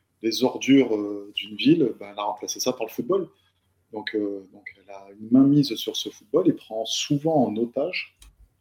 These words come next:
très souvent en otage, les clubs, euh, qui sont, qui sont omniprésents dans les structures. Euh, alors, on va faire un,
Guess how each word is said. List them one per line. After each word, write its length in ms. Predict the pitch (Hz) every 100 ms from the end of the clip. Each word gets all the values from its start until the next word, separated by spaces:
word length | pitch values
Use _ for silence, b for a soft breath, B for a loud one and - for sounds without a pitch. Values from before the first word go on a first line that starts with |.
| _ - _
très 160 | - 147
souvent 340 | - 131 123
en 60 | 107
otage, 280 | - 151 -
les 100 | 117
clubs, 280 | - 147 - b b b b _ _ 104
euh, 80 | 95 95 92 - -
qui 80 | -
sont, 380 | - 120 117 -
qui 140 | _ -
sont 180 | 110 101
omniprésents 560 | 117 147 - 135 123 127
dans 100 | 107
les 80 | 104
structures. 540 | - 113 - - - b b b _ _ -
Euh, 200 | 107 101 95 95 _ _ _ _ _ _ _ _ _
alors, 260 | _ - _ _ _ _ _ _
on 120 | 107
va 60 |
faire 200 | - 107
un, 140 | 107